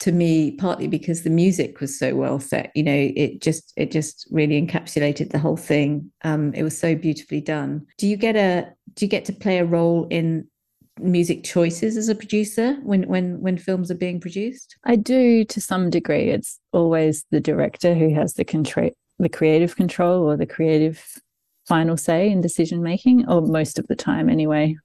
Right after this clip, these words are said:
Speaker 2: But that's what I like to imbue <laughs> in my sets again. Like, I feel like
Speaker 1: Yeah.
Speaker 2: that's their strength, so that's where they should fit into that. But it's always a really collaborative process, and yeah, I like to be involved across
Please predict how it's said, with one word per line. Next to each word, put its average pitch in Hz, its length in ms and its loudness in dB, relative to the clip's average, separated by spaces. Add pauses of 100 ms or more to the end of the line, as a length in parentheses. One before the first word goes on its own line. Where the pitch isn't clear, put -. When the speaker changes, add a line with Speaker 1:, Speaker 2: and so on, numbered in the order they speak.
Speaker 2:
But 156 220 0
that's - 320 -4
what 160 160 2
I 147 180 0
like 165 280 -2
to 175 100 -2
imbue 160 340 2
<laughs> 190 140 4
in 175 180 4
my 170 160 0
sets - 340 -2
again. 175 440 2
Like, 180 320 -2
I 170 80 0
feel 160 200 2
like 165 180 0
Speaker 1:
Yeah. 175 100 -8
Speaker 2:
that's - 260 -8
their 156 340 2 (140)
strength, - 460 0
so 160 260 2
that's - 260 -6
where 165 140 2
they 165 160 2
should 170 380 -2 (240)
fit 165 180 2
into 165 300 0
that. 254 220 2 (100)
But 156 320 0
it's 196 160 -2
always 202 240 4
a 170 80 4
really 165 200 2
collaborative 165 560 -2
process, - 640 -2
and 240 320 4 (920)
yeah, 147 280 4
I 151 120 2
like 156 240 2
to 170 100 -6
be 156 180 4
involved - 680 0
across - 520 -4